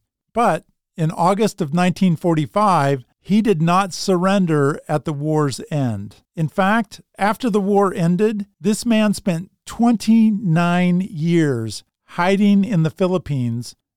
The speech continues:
until his former commander traveled from Japan to formally relieve him of duty. When did this happen?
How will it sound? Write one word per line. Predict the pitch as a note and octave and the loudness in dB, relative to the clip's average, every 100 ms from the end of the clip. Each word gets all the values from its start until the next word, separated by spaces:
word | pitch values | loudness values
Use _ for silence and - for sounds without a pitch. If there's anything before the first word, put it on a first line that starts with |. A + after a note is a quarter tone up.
| _ | _
until | D#3+ - F#3+ | -4 0 2
his | E3+ D#3 - _ | 2 0 -6 _
former | G#3+ A3 A3+ A#3 A#3 G#3+ - - | -2 0 2 2 0 -2 -6 -8
commander | E3+ D#3+ G3 G3 F#3+ D3+ A#2 A2+ - _ | -2 2 4 4 2 -2 -4 -6 -12 _
traveled | - G3+ A3+ B3 A3+ F#3+ | -2 0 2 2 0 0
from | A3 A3+ A3+ | 2 2 2
Japan | G#3 F#3+ G3 F3+ C#3 B2+ B2+ _ | -2 2 2 2 0 -2 -6 _
to | - E3 | -4 -4
formally | - F#3+ F#3+ F#3+ F#3+ F#3+ F#3 E3+ _ F#3 | -2 0 2 2 0 0 0 -6 _ -8
relieve | C#3+ D3+ E3 F#3 E3+ | -4 -4 -2 0 0
him | D#3+ D#3+ D#3+ | -2 -2 -4
of | D3 B2+ A#2+ | -8 -10 -8
duty. | E3+ D#3 B2+ A2+ G#2 - _ | -2 -2 -2 -8 -14 -20 _
When | D#3 D#3+ | -2 2
did | F3+ | 4
this | E3+ F3 | 2 0
happen? | F3+ F#3 G3+ G3 | 0 0 0 -2